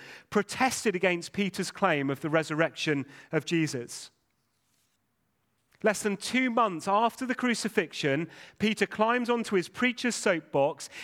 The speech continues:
in the same city before the very same people who put Jesus to death, and he preaches that Jesus rose from the dead, and not a single person challenges him with accusations of fake news.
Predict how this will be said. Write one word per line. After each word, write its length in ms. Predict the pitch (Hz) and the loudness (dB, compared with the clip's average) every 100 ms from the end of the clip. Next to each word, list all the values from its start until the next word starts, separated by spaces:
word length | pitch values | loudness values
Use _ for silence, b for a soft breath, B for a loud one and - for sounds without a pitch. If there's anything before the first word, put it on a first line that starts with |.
| B | B
in 160 | 185 | 2
the 80 | 185 | 2
same 400 | 180 240 254 262 | 2 2 2 0
city 340 | 226 240 - 185 | 0 0 2 0
before 360 | 185 - 196 | 0 0 2
the 100 | 180 | 2
very 340 | 160 214 269 269 | 2 2 2 0
same 300 | - 240 220 | 0 -2 0
people 300 | 226 220 196 | -2 0 0
who 100 | 190 | 0
put 260 | - 247 | 0 -2
Jesus 400 | - 233 220 233 | -2 -4 -2 -4
to 100 | - | -4
death, 420 | 202 151 131 147 - B B | 0 4 4 2 -6 B B
and 120 | 180 196 | 2 2
he 80 | |
preaches 640 | 190 - - 285 254 185 151 | 0 -4 0 0 2 0 0
that 200 | 196 190 | -2 -2
Jesus 420 | 233 233 214 196 | 0 2 2 -2
rose 460 | 185 208 262 277 - | -2 0 2 0 -2
from 160 | 233 | -2
the 80 | 190 | -2
dead, 380 | - 127 127 151 B B - | 2 4 4 0 B B 0
and 200 | 180 190 | 2 2
not 220 | 208 185 | 2 2
a 40 | |
single 640 | 180 - - 277 269 262 247 | -2 -2 -2 0 0 0 -2
person 580 | - 240 220 180 170 170 | -2 2 2 0 -4 -2
challenges 800 | - 214 208 185 151 127 123 B B | 2 2 2 -2 -2 -2 -2 B B
him 220 | - 175 170 | -2 -2 2
with 100 | 165 | 2
accusations 680 | 165 - 151 160 147 143 131 | 2 0 0 0 0 -4 -6
of 100 | 131 | -2
fake 320 | 147 135 - | -2 -2 -4
news. 520 | 135 107 107 - - | -4 -4 -6 -8 -10